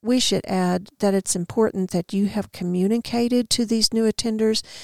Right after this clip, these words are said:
that their kids who are in the children's ministry will be well cared for, well supervised in the children's ministry.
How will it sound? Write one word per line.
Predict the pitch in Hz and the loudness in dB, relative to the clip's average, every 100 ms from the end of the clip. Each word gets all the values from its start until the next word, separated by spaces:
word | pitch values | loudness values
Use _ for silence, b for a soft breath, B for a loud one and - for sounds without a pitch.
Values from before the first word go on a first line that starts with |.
| B B B 180 | B B B -2
that | 185 190 - | 0 0 2
their | 196 190 | 0 0
kids | - - 208 214 226 - - | -4 -2 0 2 0 -2 -2
who | 208 | 0
are | 180 | 0
in | 180 | 0
the | 185 | -2
children's | - 185 175 185 - | -4 -4 -4 -4 -4
ministry | 190 202 - 220 214 214 B B B | -2 -2 -2 0 -2 -4 B B B
will | - 208 | -2 0
be | 185 185 | 2 0
well | 175 180 190 196 | 0 0 2 2
cared | 220 - 220 208 | -2 -4 -2 -2
for, | - 214 202 196 - - | -2 -2 0 -2 -4 -10
well | 185 185 185 208 | -4 0 0 2
supervised | - 226 - 196 190 180 180 185 - | 2 0 0 -2 0 0 0 -2 -2
in | - 175 | -2 -2
the | 175 | -2
children's | 202 180 196 214 - | -4 -2 -2 -2 -2
ministry. | 180 180 - - 170 180 | -2 -2 -2 -2 -4 -4